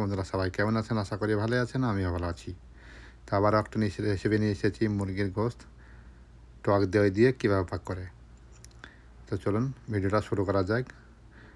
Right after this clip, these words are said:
আমি এক কিলো একটা মুরগি নিয়েছি। Finally বন্ধুরা, আমি একটা হাঁড়ির মধ্যে মাংসটা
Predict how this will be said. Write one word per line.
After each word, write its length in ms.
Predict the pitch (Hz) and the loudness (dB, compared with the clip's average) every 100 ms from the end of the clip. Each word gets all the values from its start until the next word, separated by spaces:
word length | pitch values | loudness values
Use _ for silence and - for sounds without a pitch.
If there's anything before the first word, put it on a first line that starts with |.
| - - | -20 -8
আমি 120 | 101 98 95 | -2 0 -2
এক 80 | - | -2
কিলো 160 | 101 98 | -2 -2
একটা 180 | - 113 123 - - - | -2 -4 -4 -8 -16 -6
মুরগি 260 | 101 92 95 98 | -4 -2 -2 0
নিয়েছি। 280 | 92 107 131 - - - - - - - - - - - - - - - - - | 0 0 -2 -4 -18 -20 -20 -20 -20 -20 -20 -20 -20 -20 -20 -20 -20 -20 -20 -4
Finally 360 | - 107 110 110 | 2 4 4 4
বন্ধুরা, 300 | 104 104 107 151 - - - - 110 | 2 2 2 0 -6 -20 -20 -16 -6
আমি 100 | 104 104 | -2 -2
একটা 160 | - 95 | -2 0
হাঁড়ির 200 | 101 104 | 0 0
মধ্যে 240 | 101 95 127 151 104 | 0 0 0 -2 -4
মাংসটা 320 | 95 - | -4 -2